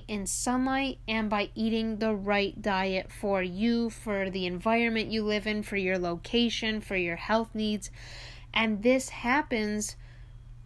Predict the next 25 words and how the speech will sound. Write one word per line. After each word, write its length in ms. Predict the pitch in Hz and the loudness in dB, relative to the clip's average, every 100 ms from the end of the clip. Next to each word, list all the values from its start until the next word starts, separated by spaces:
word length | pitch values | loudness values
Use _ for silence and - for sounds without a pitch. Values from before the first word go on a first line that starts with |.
| - - - - - | -18 -18 -18 -18 -6
when 520 | 208 208 240 247 262 | -2 4 4 4 2
you 400 | 269 - 247 302 | -2 -2 2 4
get 420 | 247 226 196 196 - | 4 4 4 4 2
your 280 | 254 254 - | 0 0 -2
eyes, 640 | 196 202 196 208 233 233 - - - | 2 4 4 4 2 0 -8 -12 0
your 200 | 233 240 | 2 2
skin, 640 | - - 214 202 202 208 | 0 0 0 2 0 -2
and 220 | 202 214 202 | 0 0 2
your 140 | 208 | 0
gut 320 | 185 196 180 | 2 2 2
in 160 | - 202 | -2 -4
strong 380 | - 214 196 196 | -2 0 0 0
sunlight. 720 | - 247 254 226 196 196 - - - - - - | 0 2 2 2 2 0 -2 -10 -16 -16 -12 2
And 240 | 233 233 | 4 4
for 160 | - 226 | 2 2
those 340 | 233 240 233 | 6 6 4
really 640 | 208 190 196 247 349 320 240 | 0 -4 4 6 8 6 2
struggling 540 | - - 202 190 190 | 0 2 2 2 0
with 200 | 190 185 | 0 -2
poor 240 | - 202 196 | 0 2 4
gut 240 | 190 180 | 4 2
health, 340 | - 185 175 - | 2 2 2 0
I'm 200 | 226 247 | 0 2
talking, 600 | 240 233 196 202 190 180 | 4 4 4 2 -2 -2
like, 240 | 170 170 | -2 -4